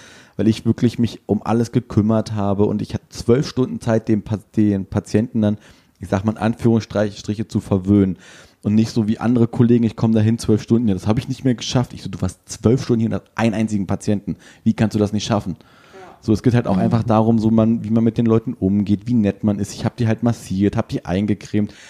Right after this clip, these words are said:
Speaker 1: weil ich mir halt einfach denke, ich pflege die Leute so,
Speaker 2: Warst du
Speaker 1: wie
Speaker 2: nicht mal
Speaker 1: ich
Speaker 2: bei deiner
Speaker 1: ganz
Speaker 2: Freundin?
Speaker 1: gerne
Speaker 2: Hm.
Speaker 1: Das ist richtig.
Speaker 3: <laughs> Bis,
Speaker 1: Weil
Speaker 3: da hat sich schon immer ausmassiert. Das Massagekonto ist bis dahin immer
Speaker 1: Nee, sie
Speaker 3: erschöpft
Speaker 1: will, sie will das auch
Speaker 3: vom
Speaker 1: nicht.
Speaker 3: Tag.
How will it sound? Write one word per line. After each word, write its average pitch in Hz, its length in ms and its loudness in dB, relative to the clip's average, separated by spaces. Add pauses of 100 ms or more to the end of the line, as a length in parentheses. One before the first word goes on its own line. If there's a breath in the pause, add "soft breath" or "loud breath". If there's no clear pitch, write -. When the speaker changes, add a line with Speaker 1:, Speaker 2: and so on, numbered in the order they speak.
(180 loud breath)
Speaker 1:
weil 113 80 0
ich 110 120 -2
mir 123 60 4
halt - 100 -4
einfach 117 160 -2
denke, 120 260 -2
ich 113 80 -6
pflege 127 300 2
die 127 80 2
Leute 117 240 0
so, 104 160 -2
Speaker 2:
Warst 117 100 0
du - 40 -4
Speaker 1:
wie - 20 -2
Speaker 2:
nicht - 100 -8
mal 180 60 2
Speaker 1:
ich - 60 2
Speaker 2:
bei 170 60 2
deiner 170 120 0
Speaker 1:
ganz 170 100 -2
Speaker 2:
Freundin? 220 320 0 (140)
Speaker 1:
gerne 175 140 -2
Speaker 2:
Hm. - 40 -20 (840)
Speaker 1:
Das 92 80 -8
ist - 100 -16
richtig. - 240 -10 (240 soft breath)
Speaker 3:
<laughs> 196 240 -4
Bis, 196 140 -2
Speaker 1:
Weil 104 100 0
Speaker 3:
da 233 160 4
hat 220 140 0
sich 233 160 -2
schon 220 120 0
immer 196 220 0
ausmassiert. 180 580 -4
Das 175 100 -8
Massagekonto 196 680 0
ist 185 200 -4
bis - 160 -10
dahin 185 280 -4
immer 180 220 -4
Speaker 1:
Nee, 104 60 2
sie 107 60 4
Speaker 3:
erschöpft 101 200 0
Speaker 1:
will, 113 120 2
sie 104 140 0
will 117 120 4
das 107 140 2
auch 92 80 0
Speaker 3:
vom - 120 -2
Speaker 1:
nicht. 214 300 0
Speaker 3:
Tag. 196 320 -6